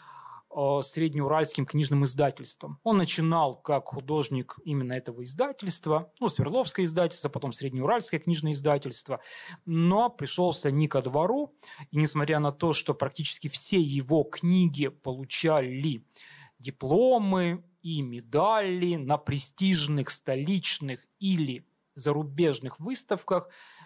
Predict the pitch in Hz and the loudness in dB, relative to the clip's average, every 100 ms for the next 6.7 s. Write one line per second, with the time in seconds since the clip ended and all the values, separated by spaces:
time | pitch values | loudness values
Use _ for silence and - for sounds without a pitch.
0 | _ - 170 170 151 - 147 170 151 - | _ -6 -4 -2 -2 -4 0 0 0 -4
1 | 127 143 139 170 160 139 160 123 - _ | -2 0 4 4 2 0 -2 -2 -8 _
2 | _ _ - - - - 139 127 131 151 | _ _ -20 -20 -20 -8 -4 -4 -4 -2
3 | 262 254 226 233 226 175 175 196 170 160 | -2 0 0 0 0 -2 0 4 4 6
4 | 160 151 123 120 135 151 143 - _ _ | 4 2 0 -2 2 2 2 -2 _ _
5 | _ _ _ - 180 - 139 127 - - | _ _ _ -2 -2 -2 -6 -8 -12 -14
6 | 196 127 120 143 160 160 | -12 -10 -2 2 2 2